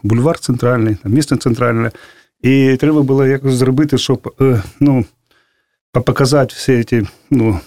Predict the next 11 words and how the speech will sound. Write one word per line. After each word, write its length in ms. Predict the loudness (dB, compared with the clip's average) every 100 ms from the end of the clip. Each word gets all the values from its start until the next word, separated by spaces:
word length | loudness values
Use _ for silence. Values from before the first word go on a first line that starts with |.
| -4
питання 360 | 0 2 2
підняти, 380 | 0 0 0 0
але 140 | 0 2
підняти 360 | 2 0 -2
через 260 | -2 -2 0
якийсь 220 | -2 -2 -2
там, 120 | 0 2 2
ну, 100 | 2
героїзм, 560 | 2 2 0 0 -4 -8 -12 _ _ -4
розумієте? 520 | 0 2 0 -2 -10 -14 -20 -20 -20 -20 -20 _ 0
І 360 | 2 2 2